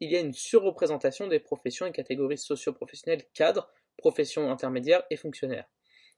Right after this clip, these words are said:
On peut cependant relativiser cela en ne remettant pas en cause que notre système,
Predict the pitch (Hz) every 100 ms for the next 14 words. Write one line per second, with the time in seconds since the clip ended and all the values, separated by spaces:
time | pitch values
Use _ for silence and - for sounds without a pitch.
0 | _ 160 180 202 202 - 185 170 165 -
1 | _ _ 147 156 151 156 143 139 151 214
2 | - _ - - - 170 147 185 240 -
3 | 156 156 160 156 156 139 180 170 147 208
4 | - 165 143 - - 180 180